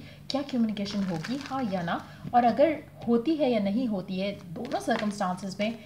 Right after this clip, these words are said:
आपको क्या करना चाहिए, उसके लिए भी oracle guidance ऐड करेंगे। So stay tuned और, अ, या just be mindful कि general रीड है, सबसे match कर सकती है और नहीं भी। So जो बातें match करती हैं उनको pick करो और जो guidance मिलती है उसको, अम, उसके ऊपर वर्क करने की कोशिश करो ताकि आपकी life में भी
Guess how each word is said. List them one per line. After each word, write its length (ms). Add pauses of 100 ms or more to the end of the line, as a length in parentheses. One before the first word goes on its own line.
(280)
आपको 280
क्या 200
करना 280
चाहिए, 280
उसके 300
लिए 140
भी 120
oracle 360
guidance 360
ऐड 180
करेंगे। 720 (420)
So 40
stay 340
tuned 400
और, 280
अ, 460
या 160
just 220
be 80
mindful 340
कि 80
general 300
रीड 220
है, 220
सबसे 300
match 240
कर 200
सकती 340
है 220
और 80
नहीं 300
भी। 200 (300)
So 60
जो 120
बातें 240
match 200
करती 240
हैं 80
उनको 180
pick 260
करो 220
और 440
जो 120
guidance 420
मिलती 200
है 120
उसको, 300 (100)
अम, 520 (180)
उसके 180
ऊपर 80
वर्क 220
करने 180
की 140
कोशिश 340
करो 200
ताकि 300
आपकी 300
life 260
में 100
भी 160